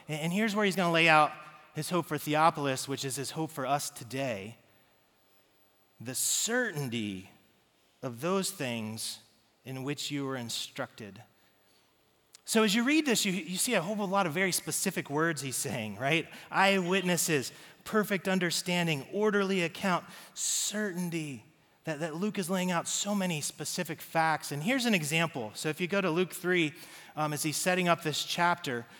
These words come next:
um, you'll see that, like, when he sets up a new chapter, he'll name, you know, who the reigning, uh, Caesar is, who the king is, Pontius Pilate, the governor of Judea, Herod, the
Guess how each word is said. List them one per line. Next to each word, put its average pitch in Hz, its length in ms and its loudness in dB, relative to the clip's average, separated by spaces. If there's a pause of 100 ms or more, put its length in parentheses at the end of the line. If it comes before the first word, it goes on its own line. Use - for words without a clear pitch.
(160)
um, 151 160 0
you'll 196 160 2
see 269 300 4
that, 170 140 6
like, 151 140 2
when 175 120 0
he 226 160 2
sets 202 340 2
up 202 140 2
a 185 40 0
new 175 140 2
chapter, 156 580 0 (440)
he'll 185 240 0
name, 165 420 2 (380)
you 175 100 -2
know, 147 200 2 (160)
who 214 160 0
the 180 120 2
reigning, 156 720 2 (380)
uh, 139 160 0
Caesar 185 560 0
is, 170 400 4
who 190 160 -2
the 160 140 -2
king 185 440 -2
is, 180 220 2
Pontius 175 420 -4
Pilate, 160 360 -2
the 131 60 -10
governor 170 400 2
of 143 80 -2
Judea, 170 440 0
Herod, 165 500 0 (320)
the - 60 -20